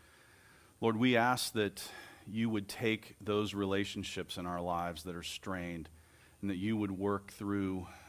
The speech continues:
uh, your peace and reconciliation where it is needed.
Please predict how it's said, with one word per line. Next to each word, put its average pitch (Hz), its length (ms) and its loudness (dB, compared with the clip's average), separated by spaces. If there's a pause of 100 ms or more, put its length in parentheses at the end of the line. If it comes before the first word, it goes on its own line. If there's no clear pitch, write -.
(100)
uh, 87 160 -12
your 101 180 -4
peace 101 440 -2
and 90 100 -2
reconciliation 87 1040 -4 (480)
where 95 160 0
it 90 60 0
is 80 120 -6
needed. 82 420 -4